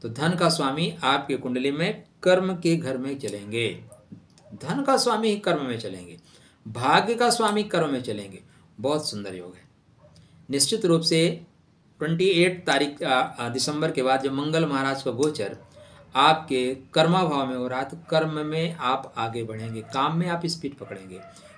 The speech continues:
तो आपकी जो नौकरी में परेशानी आ रही थी, वर्किंग प्लेस पे परेशानी आ रही थी, पिता से संबंधों में थोड़ी सी चिकचिक हो रही थी, वो सारी चीज़ें यहाँ पे ठीक होते हुए दिखाई दे रही हैं। यहाँ पे एक बहुत सुंदर योग बन रहा है आपके लिए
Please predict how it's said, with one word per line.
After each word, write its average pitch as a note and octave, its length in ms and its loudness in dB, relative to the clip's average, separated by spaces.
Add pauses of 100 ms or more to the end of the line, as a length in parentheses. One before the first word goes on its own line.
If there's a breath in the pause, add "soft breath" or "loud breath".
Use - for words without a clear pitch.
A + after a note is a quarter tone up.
तो C3+ 60 -6
आपकी C#3+ 240 0
जो C#3+ 80 0
नौकरी C#3+ 400 -2
में C3+ 180 -4
परेशानी A#2+ 500 -6
आ G#2+ 100 -8
रही G#2+ 160 -10
थी, - 280 -8 (300 loud breath)
वर्किंग E3 320 4
प्लेस E3+ 260 4
पे E3 120 -4
परेशानी B2 540 -2
आ A2 80 -4
रही A2+ 140 -2
थी, B2+ 100 -8
पिता D#3 280 0
से D3+ 120 -4
संबंधों D3+ 480 -4
में D3+ 140 -6
थोड़ी C#3+ 180 -2
सी - 160 -10
चिकचिक - 420 -6
हो B2+ 120 -4
रही A2+ 160 -2
थी, D3 220 -4 (420 loud breath)
वो E3 100 2
सारी D#3 320 0
चीज़ें D3+ 340 -2
यहाँ D3+ 200 -4
पे E3+ 120 -2 (120)
ठीक G#3 260 -4
होते C3+ 240 -2
हुए C3 360 -4 (360 loud breath)
दिखाई C#3 600 -4 (100)
दे A2 240 -4
रही F2 200 -8
हैं। E2 180 -20 (760 soft breath)
यहाँ E3 220 6
पे A#3+ 100 6
एक G#3+ 120 2
बहुत A3+ 240 6
सुंदर G#3+ 320 2
योग E3 260 4
बन B2 120 -2
रहा A2+ 200 -4
है G#2+ 100 -4
आपके G#2 260 -8
लिए F#2+ 220 -8